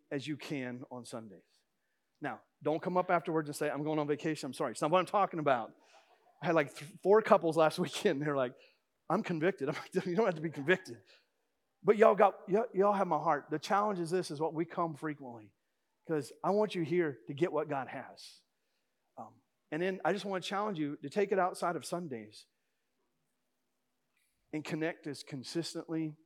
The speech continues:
as you can. I'm gonna throw a couple screens up. If you weren't here last week, I think it's the same screens. And you might just wanna snap a picture.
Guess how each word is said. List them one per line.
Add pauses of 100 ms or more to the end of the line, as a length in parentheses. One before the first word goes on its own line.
(520)
as
you
can. (440)
I'm
gonna
throw
a
couple
screens
up.
If
you
weren't
here
last
week,
I
think
it's
the
same
screens. (480)
And
you
might
just
wanna
snap
a
picture.